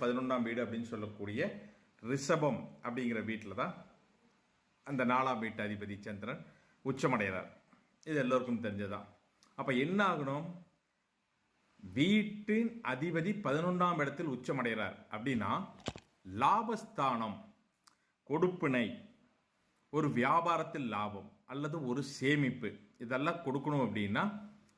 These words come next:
வீடு காரகமாகத்தான் வச்சு சொல்லியிருக்கிறாங்க.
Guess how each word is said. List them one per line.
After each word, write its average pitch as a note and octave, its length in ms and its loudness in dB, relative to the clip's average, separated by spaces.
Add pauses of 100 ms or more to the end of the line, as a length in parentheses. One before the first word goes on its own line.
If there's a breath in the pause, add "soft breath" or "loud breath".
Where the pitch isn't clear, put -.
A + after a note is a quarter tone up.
(260)
வீடு A3 380 6 (180)
காரகமாகத்தான் C#3+ 920 0 (220)
வச்சு B2+ 200 -4 (100)
சொல்லியிருக்கிறாங்க. G#2+ 580 0